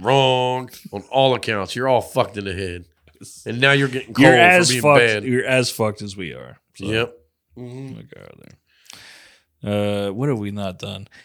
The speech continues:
Speaker 2: This has been a weird one. We have, <sighs> something fucked up when we weren't recording the first time. <laughs>
Speaker 1: Yeah.
Speaker 2: But I think we covered everything.
Speaker 1: Yeah, I think we did.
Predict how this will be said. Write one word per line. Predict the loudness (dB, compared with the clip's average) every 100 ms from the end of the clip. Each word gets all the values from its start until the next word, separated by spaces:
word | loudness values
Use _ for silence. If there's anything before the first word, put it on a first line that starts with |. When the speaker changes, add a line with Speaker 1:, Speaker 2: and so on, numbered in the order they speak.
| 2
Speaker 2:
This | 4
has | 4
been | 2 0
a | 0
weird | 0 -2
one. | -2 -4 -6 -2
We | 4 4
have, | 2 -8 _
<sighs> | -12 -10
something | -4 -4 -2 -6
fucked | -4 -6 -4
up | -8 -8
when | -10
we | -10 -8
weren't | -6 -6
recording | -10 -8 -6 -6 -8
the | -8
first | -4 -4 -2
time. | -4 -4 -4 -8
<laughs> | -8 -20 -20 -20 _ -6
Speaker 1:
Yeah. | -2 -2 -2 -8 _ _ _ _ -4
Speaker 2:
But | -2 -2 -6
I | -10
think | -10 -10
we | -12
covered | -10 -12 -12
everything. | -18 -20 -12 -2
Speaker 1:
Yeah, | 0 2 0 -4 -6
I | -6
think | -4 -4 -6
we |
did. | -4 -2 -2 -4